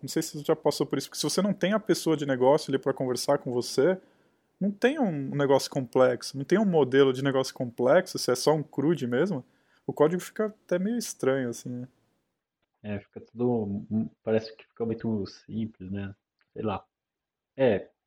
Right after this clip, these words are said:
Speaker 2: realmente quando você tenta, é, fazer uma implementação pra tentar seguir o D D D,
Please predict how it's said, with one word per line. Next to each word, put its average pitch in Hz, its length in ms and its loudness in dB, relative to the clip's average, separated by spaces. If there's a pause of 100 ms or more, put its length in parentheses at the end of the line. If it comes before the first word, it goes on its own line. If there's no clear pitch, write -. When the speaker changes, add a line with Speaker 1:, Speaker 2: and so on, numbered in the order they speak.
(140)
Speaker 2:
realmente 131 600 2
quando 151 200 2
você 143 240 -4
tenta, 135 640 2 (640)
é, 104 300 -8 (120)
fazer 113 300 0
uma 110 480 -2 (600)
implementação 120 1040 2 (680)
pra 117 100 0
tentar 120 420 0
seguir 110 400 -2
o 123 100 0
D 110 120 0
D 104 140 2
D, 113 380 0